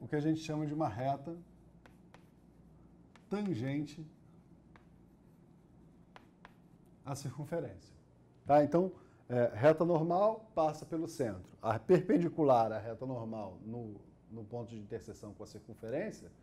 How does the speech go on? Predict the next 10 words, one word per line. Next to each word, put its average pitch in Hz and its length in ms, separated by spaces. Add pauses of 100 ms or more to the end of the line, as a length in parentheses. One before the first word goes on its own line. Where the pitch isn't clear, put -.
(320)
vai 147 180
ser 160 140
uma 175 140
reta 160 280
tangente. 147 600 (360)
E 226 80
é 269 60
óbvio 185 500
que, 190 360 (800)
é, 143 240